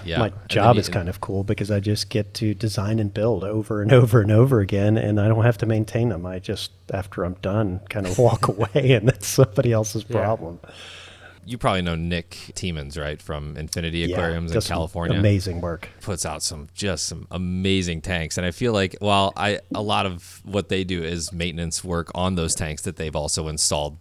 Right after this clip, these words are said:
Speaker 1: uh, a lot of it is kind of like a set it and forget it. But, I mean, putting aquariums in multi-million dollar homes has to be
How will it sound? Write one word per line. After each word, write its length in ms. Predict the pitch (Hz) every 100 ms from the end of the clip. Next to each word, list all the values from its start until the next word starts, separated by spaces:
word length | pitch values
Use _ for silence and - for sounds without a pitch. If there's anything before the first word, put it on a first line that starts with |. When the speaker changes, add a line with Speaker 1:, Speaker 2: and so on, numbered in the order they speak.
| 85
Speaker 1:
uh, 160 | 87 -
a 80 |
lot 220 | 92 90 95
of 100 | 87
it 80 |
is 140 | 80 -
kind 180 | 90 87
of 80 |
like 160 | 87 82
a 60 | 90
set 260 | - 82
it 100 | 87
and 140 | 80 -
forget 380 | 85 78 76
it. 160 | 85 71
But, 280 | - 76 - - - - - -
I 60 | 90
mean, 180 | 87 78
putting 380 | - 107 101 95
aquariums 560 | 92 - 95 87 85 85
in 120 | 80
multi-million 880 | 87 101 95 95 90 90 87 87 85
dollar 300 | 80 82 76
homes 560 | 87 85 78 80 - - - - - -
has 260 | 95 87
to 80 | 87
be 340 | 80 76 73